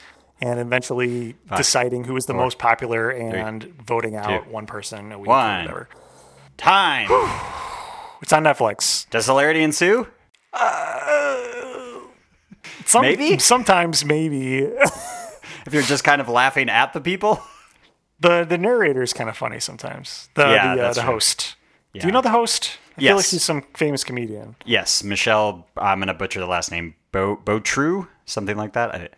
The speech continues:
Speaker 2: think it's, like, French.
Speaker 1: Hmm.
Speaker 2: Yes, but
Speaker 1: Sounds
Speaker 2: yes,
Speaker 1: French.
Speaker 2: she's, she's been in movies and is a comedian and stuff, yeah.
Speaker 1: So, C J,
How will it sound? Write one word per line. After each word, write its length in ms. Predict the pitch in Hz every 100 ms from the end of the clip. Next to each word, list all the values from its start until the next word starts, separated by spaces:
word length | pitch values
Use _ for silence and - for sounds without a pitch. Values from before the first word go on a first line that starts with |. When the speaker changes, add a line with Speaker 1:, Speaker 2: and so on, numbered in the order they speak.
| _
Speaker 2:
think 100 | -
it's, 120 | -
like, 100 | - -
French. 320 | - - - _ _ _
Speaker 1:
Hmm. 60 | - - _
Speaker 2:
Yes, 260 | 135 - -
but 140 | 104
Speaker 1:
Sounds 100 | 92
Speaker 2:
yes, 200 | 87 -
Speaker 1:
French. 100 | -
Speaker 2:
she's, 460 | - 98 90 87 -
she's 260 | - 101 82
been 120 | 87
in 120 | 87
movies 280 | 87 85 85
and 320 | 85 82 64 -
is 200 | 80 82
a 60 |
comedian 460 | - 78 82 69 69
and 160 | 67 -
stuff, 260 | - -
yeah. 140 | - - _ _ _ _
Speaker 1:
So, 280 | - 170 156 -
C 160 | 196
J, 280 | 165 139